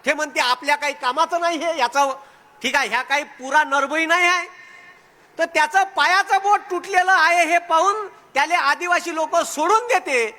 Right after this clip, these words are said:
राजा वापस येते आणि वापस आल्यावर पहिले त्याच्या सोबत्याले सोडायला लावते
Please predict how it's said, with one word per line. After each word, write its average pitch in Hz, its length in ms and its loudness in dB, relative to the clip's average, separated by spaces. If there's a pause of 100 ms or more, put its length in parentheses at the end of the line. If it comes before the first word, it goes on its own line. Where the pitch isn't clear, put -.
(220)
राजा 277 380 0
वापस 285 440 2
येते 311 380 -2 (280)
आणि 262 180 -4
वापस 277 420 2
आल्यावर 311 320 2
पहिले 285 340 -2
त्याच्या 269 300 -2
सोबत्याले 233 480 -4
सोडायला 208 360 -2
लावते 160 340 -10